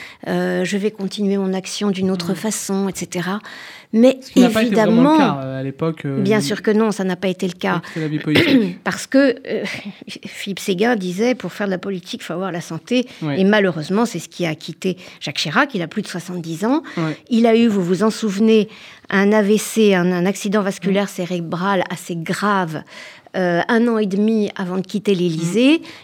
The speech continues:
Speaker 1: Il en a encore des séquelles et malheureusement, il ne pourra pas, comme d'autres chefs d'État, donner des conférences,
Speaker 2: Mm.
Speaker 1: euh, partir à l'étranger, euh,
Speaker 2: Créer une
Speaker 1: voir,
Speaker 2: fondation,
Speaker 1: euh,
Speaker 2: euh.
Speaker 1: alors,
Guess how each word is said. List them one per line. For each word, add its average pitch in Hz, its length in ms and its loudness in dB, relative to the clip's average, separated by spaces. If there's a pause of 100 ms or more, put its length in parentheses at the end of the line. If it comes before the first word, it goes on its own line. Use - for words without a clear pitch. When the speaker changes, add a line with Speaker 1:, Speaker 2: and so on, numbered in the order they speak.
(120)
Speaker 1:
Il 233 160 2
en 202 120 2
a 190 60 0
encore 180 320 -2
des 180 100 -4
séquelles 220 640 2 (460)
et 247 520 4
malheureusement, 190 800 0
il 214 160 4
ne 190 80 2
pourra 170 320 -6
pas, 226 420 0 (320)
comme 220 240 2
d'autres 214 340 -2
chefs 185 240 -4
d'État, 196 520 -2 (200)
donner 190 240 -2
des 170 100 -6
conférences, 160 920 -4
Speaker 2:
Mm. - 40 -2
Speaker 1:
euh, 175 80 -2
partir 175 400 -10
à 180 80 -4
l'étranger, 175 760 -4
euh, 160 140 -6 (180)
Speaker 2:
Créer 175 140 0
une 175 60 2
Speaker 1:
voir, 170 280 2
Speaker 2:
fondation, 196 200 2
Speaker 1:
euh, 180 680 2
Speaker 2:
euh. 143 40 0
Speaker 1:
alors, 202 180 2